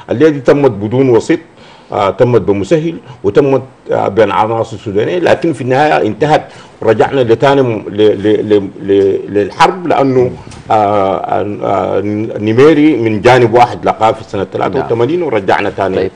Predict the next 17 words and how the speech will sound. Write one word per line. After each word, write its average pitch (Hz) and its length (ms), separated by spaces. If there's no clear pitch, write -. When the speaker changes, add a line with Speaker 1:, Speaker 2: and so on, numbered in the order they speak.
Speaker 2:
نحن 151 220
إذا، 113 420
إذا 95 300
أنت 123 140
ذكرت 123 320
نقطة 131 280
مهمة 123 180
جدا 120 360
ومفصلية، 117 560
هي 151 120
مدخل 156 360
ل-، 101 260
ل-، 85 400
لمحورنا 113 360
الجاي، 82 300
اللي 101 120
هو 156 260